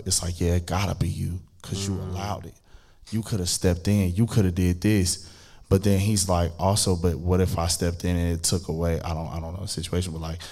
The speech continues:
Speaker 1: what if I stepped in and that took away somebody else's choice? I gave man choice. You know what I'm saying? Or what if something adverse just happened? It was a natural thing that, like, sometimes, like,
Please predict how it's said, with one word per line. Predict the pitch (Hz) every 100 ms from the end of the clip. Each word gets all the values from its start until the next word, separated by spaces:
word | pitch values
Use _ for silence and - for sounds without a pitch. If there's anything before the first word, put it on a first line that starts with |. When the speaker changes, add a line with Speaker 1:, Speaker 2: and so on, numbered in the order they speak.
| - - -
Speaker 1:
what | 85 95
if | 92 80
I | 90
stepped | - - 87 92
in | 87
and | 85 87
that | 90 -
took | - 101
away | 92 87
somebody | 85 92 85 82
else's | 85 78
choice? | - - 82 76 -
I | 87
gave | 82 90 87
man | 82 82 76
choice. | - 73 76 - - - - - - - -
You | 104 101
know | 87
what |
I'm | 85 87
saying? | - 87 82 82
Or | 95 90 87
what | 85 95
if | 87
something | - 92 -
adverse | - 92 73 87 85 -
just | - 80 - -
happened? | - - 92 85 78 69 -
It | 87
was | 85
a | 80
natural | 85 95 95 - 82
thing | 82 90 90 85
that, | 85
like, | 80 82 85 - - -
sometimes, | - 117 110 107 98 92
like, | 85 80